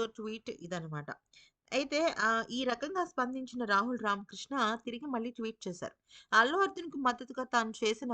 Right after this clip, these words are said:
వ్యాఖ్యలను తిరిగి తీసుకుంటున్నట్లు చెప్పారు. జరిగేసిన సంఘటన తనకు తప్పుడు సమాచారం అందడం వల్లే అలా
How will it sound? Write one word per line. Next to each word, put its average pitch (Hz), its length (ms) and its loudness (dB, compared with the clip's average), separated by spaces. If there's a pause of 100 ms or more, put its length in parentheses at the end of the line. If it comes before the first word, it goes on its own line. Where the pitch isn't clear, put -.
వ్యాఖ్యలను 254 720 -2 (160)
తిరిగి 247 400 -8
తీసుకుంటున్నట్లు 233 960 -6
చెప్పారు. - 380 -8 (380)
జరిగేసిన 294 640 2
సంఘటన 240 560 0
తనకు 240 380 0 (200)
తప్పుడు 254 380 2
సమాచారం 254 640 0
అందడం 214 360 -4
వల్లే 196 320 -4 (340)
అలా 226 180 6